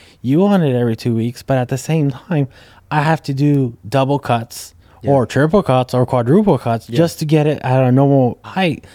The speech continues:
Speaker 2: And that's
Speaker 1: that I can
Speaker 2: if it
Speaker 1: control."
Speaker 2: doesn't rain.
Speaker 1: Yes.
Speaker 2: You, you get rained out, and then it keeps raining. 'Cause, like, I'm in South Louisiana.
Speaker 1: <clears throat>
Speaker 2: Dude, if I'm doing a biweekly cut and I get rained out one week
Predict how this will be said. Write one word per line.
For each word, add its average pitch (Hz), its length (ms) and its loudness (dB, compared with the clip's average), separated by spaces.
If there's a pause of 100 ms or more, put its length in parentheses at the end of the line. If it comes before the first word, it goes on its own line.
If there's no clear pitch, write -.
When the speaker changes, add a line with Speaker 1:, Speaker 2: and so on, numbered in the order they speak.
(120)
Speaker 2:
And 120 100 -6
that's 143 120 0
Speaker 1:
that 139 80 4
I 135 60 2
can 143 160 2
Speaker 2:
if - 40 -2
it 170 40 0
Speaker 1:
control." 117 280 0
Speaker 2:
doesn't 123 140 -6
rain. 117 400 -2 (260)
Speaker 1:
Yes. 160 340 0
Speaker 2:
You, 160 100 -4
you 160 40 -8
get 139 180 -4
rained 120 320 -2
out, 117 360 0 (120)
and 117 160 -6
then 117 120 -2
it 107 120 -10
keeps - 320 -10
raining. 120 300 -2
'Cause, 113 160 -10
like, 117 160 -6
I'm 143 140 -10
in 123 40 -8
South 110 280 -8
Louisiana. 104 580 0 (200)
Speaker 1:
<clears throat> - 40 -14
Speaker 2:
Dude, 110 260 -6 (720)
if - 80 -14
I'm 135 80 -4
doing 160 160 -2
a 117 60 -6
biweekly 120 460 -4
cut - 380 -6 (480)
and 113 120 -2
I 139 40 0
get 147 140 -2
rained 107 380 -2
out 110 400 -6
one 151 300 -2
week 208 380 -6